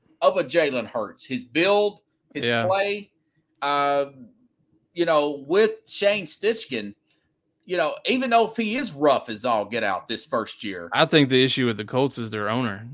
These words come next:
Speaker 2: Jim Irsay is just
Speaker 1: Yeah.
Speaker 2: a complete train wreck. And now that he's not winning, you know, A F C South titles and going to playoffs,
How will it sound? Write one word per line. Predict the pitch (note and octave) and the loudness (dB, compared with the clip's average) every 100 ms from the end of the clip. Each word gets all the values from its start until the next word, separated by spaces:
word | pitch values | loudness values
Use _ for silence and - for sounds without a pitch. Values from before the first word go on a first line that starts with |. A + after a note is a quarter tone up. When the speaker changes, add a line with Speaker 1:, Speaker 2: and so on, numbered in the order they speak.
| D#3 | -12
Speaker 2:
Jim | B2+ C3 | -6 -2
Irsay | B2 B2+ - A2+ A2 | -2 -2 -2 -2 -2
is | G#2 G#2 | -4 -6
just | A#2+ A2+ | -6 -2
Speaker 1:
Yeah. | G#2+ | -2
Speaker 2:
a | G#2 G#2 | -2 -8
complete | G2 A2+ C#3 D3 | -12 -6 -4 -2
train | - C3 C3 A#2 | -2 -2 0 0
wreck. | G#2+ G#2 - _ _ _ _ - - | -2 -4 -6 _ _ _ _ -18 -6
And | A#2+ A2+ A2 | 0 2 2
now | A2+ C#3 | 4 6
that | C3+ B2+ | 6 2
he's | B2+ | 0
not | B2+ B2 A#2 G#2+ | 2 2 2 0
winning, | B2 C3 B2+ A#2+ A2+ A2+ _ | 0 2 2 0 -4 -12 _
you | B2 | -6
know, | A#2 | -4
A | G#2 B2 | 0 0
F | A#2+ | 0
C | B2+ | -4
South | A#2 B2 C3+ B2 | -4 -2 -2 0
titles | C3+ C#3 B2+ B2+ A#2 | 0 0 0 -4 -6
and | A2 G#2+ | -8 -8
going | A2+ B2+ A#2+ | -4 -4 -4
to | - | -2
playoffs, | C#3 C3+ A#2 A2 - | 2 2 2 0 -4